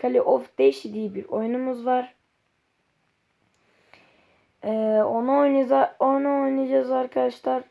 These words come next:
İstiyorsanız yorumlara yazın. Abi hep Call of Duty oyunu, hiç bırakma falan. Yani öyle de <laughs> olmaz kardeşlerim. Deyin ki hani bir gün, e, ben hani deyin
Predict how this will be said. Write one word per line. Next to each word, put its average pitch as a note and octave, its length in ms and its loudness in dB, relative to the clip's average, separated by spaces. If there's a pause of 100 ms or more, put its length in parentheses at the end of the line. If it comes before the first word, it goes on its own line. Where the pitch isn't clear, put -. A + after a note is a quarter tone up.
(1400)
İstiyorsanız C#4 800 2
yorumlara B3+ 400 2
yazın. B3 280 -2
Abi A#3 340 2
hep A#3 300 -4
Call G#3+ 140 0
of G3+ 180 0
Duty F#3+ 320 -8
oyunu, F#3 220 -8
hiç G#3+ 220 -8
bırakma G3+ 460 -6
falan. G#3+ 380 -10 (920)
Yani - 140 -10
öyle B3+ 340 4
de A#3 100 -2
<laughs> - 80 -8
olmaz B3+ 340 -2
kardeşlerim. A3+ 680 -4 (960)
Deyin C#4 280 -4
ki C#4 120 -4
hani C4 240 -2
bir B3+ 60 -8
gün, B3+ 260 -8 (380)
e, G3+ 1040 -6
ben A#3+ 320 -2 (400)
hani G#3 380 -8
deyin G#3+ 280 -8